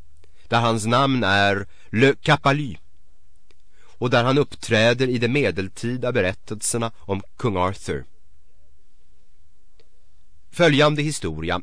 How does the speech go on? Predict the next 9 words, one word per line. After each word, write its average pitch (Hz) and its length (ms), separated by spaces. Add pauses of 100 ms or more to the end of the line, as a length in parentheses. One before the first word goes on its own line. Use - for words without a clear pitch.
(100)
är 110 160
från 123 260
Wales 78 500 (520)
och - 240
handlar 123 760
om 110 300
Cath 127 420
Palugs 127 680
födelse. 104 680